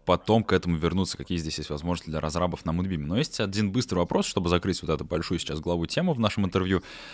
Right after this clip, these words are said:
Какие блокчейны ты ожидаешь, а, или хочешь, нет, скорее, ожидаешь, а, какие будут самыми популярными блокчейнами через пять лет глобально, не только Polkadot? То есть какие категории блокчейнов должны выжить, а какие категории блокчейнов должны,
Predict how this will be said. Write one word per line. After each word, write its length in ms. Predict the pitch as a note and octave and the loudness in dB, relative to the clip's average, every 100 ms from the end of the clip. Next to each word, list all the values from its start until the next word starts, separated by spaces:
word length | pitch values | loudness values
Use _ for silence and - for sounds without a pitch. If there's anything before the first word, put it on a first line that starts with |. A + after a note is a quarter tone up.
| - - | -18 -8
Какие 400 | F2+ - G3 D#3+ | -4 4 4 4
блокчейны 600 | F#2 G2+ F#2 - C#3+ G#2+ | 4 4 4 4 4 4
ты 120 | E2+ | 4
ожидаешь, 800 | E2 D#2+ F#2 B2+ D#2+ - - - | 2 4 6 6 4 2 -4 -2
а, 260 | D#2 C#2 C2+ | -2 -2 -4
или 120 | D#2 | -2
хочешь, 380 | D#2+ - G2 - | -2 -2 -2 -2
нет, 140 | F2+ D#2+ | -2 -2
скорее, 260 | D#2+ D#2+ - | 0 -2 -2
ожидаешь, 800 | F#2+ E2+ D#2+ D#2+ G#2 D#2 - - | 0 0 2 4 4 2 -2 -4
а, 240 | D2 C#2 - - - - | -6 -8 -12 -20 -20 -16
какие 280 | - - D3 | -4 0 2
будут 280 | F#2+ G2 | 2 0
самыми 460 | - - F#2 F#2 F2 | -2 -2 0 2 0
популярными 480 | D#2 - F#2 E2+ D#2+ | -2 2 4 4 2
блокчейнами 520 | D#2 - A#2 A2+ D#2+ | -2 0 0 0 -2
через 340 | - D#2 D#2+ | -2 -4 -4
пять 360 | - F#2 F#2 - | 0 0 0 -2
лет 260 | E2+ D2+ - | -2 -2 -4
глобально, 540 | D2+ F2 E2+ E2 D2 | -2 2 4 4 2
не 100 | D2+ | -2
только 320 | E2+ E2 - | 2 0 0
Polkadot? 420 | - D2+ G2+ D3 G3+ - - - F2 | -6 -2 0 0 -2 -6 -18 -12 -2
То 80 | |
есть 240 | D#2+ D#2+ - | -2 -2 -4
какие 280 | F#2+ - G#2+ | -2 0 0
категории 500 | E2+ F#2 F2 E2 D#2 | 0 0 2 2 2
блокчейнов 480 | D#2 D#2 C#3+ B2 | -2 0 2 2
должны 240 | D#2+ D2+ E2 | 0 0 0
выжить, 360 | G#2+ G3 G3+ - - | 2 2 2 -4 -8
а 80 | - | -6
какие 260 | F2+ F2 - | -4 -4 -6
категории 380 | - D2+ D#2+ D#2 | -6 -2 0 0
блокчейнов 540 | E2 - C3 C#3+ B2+ | -2 0 0 0 -2
должны, 420 | - C#2 D#2+ G#2 | -2 -6 0 -2